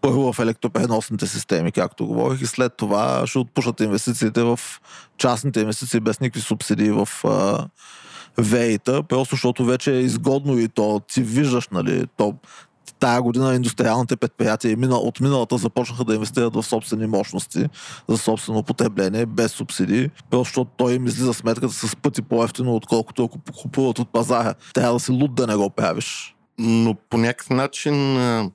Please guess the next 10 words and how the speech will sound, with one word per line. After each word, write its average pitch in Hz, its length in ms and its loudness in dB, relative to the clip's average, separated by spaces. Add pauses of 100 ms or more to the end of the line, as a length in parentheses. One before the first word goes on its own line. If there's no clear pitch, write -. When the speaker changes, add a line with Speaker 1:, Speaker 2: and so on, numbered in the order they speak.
(120)
Speaker 2:
тук - 260 -2
ти 139 80 2
отваряш 131 480 -2
една 123 100 2
много 131 260 2
сериозна 123 520 0
тема, 131 640 0
защото 120 680 0 (140)
нито 135 320 2
едно 135 520 0